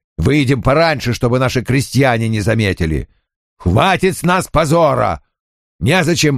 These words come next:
им снова трепать языками на твой счет». Мария ничего не ответила. Вот уже целый месяц только так обращались с ней домашние,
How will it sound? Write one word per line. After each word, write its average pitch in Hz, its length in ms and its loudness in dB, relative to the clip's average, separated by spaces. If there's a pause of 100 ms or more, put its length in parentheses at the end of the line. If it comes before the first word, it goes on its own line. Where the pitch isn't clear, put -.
им 135 180 0
снова 139 420 0
трепать 131 380 0
языками 120 500 0
на 104 120 -4
твой 104 200 -2
счет». - 440 -4 (1200)
Мария 113 400 2
ничего 127 600 0
не 107 100 0
ответила. 90 640 -4 (580)
Вот 107 200 0
уже 127 180 0
целый 180 400 0
месяц 151 640 -2
только 143 380 -2
так 139 480 -2
обращались 101 840 -2
с - 60 -8
ней 107 200 2
домашние, 151 800 0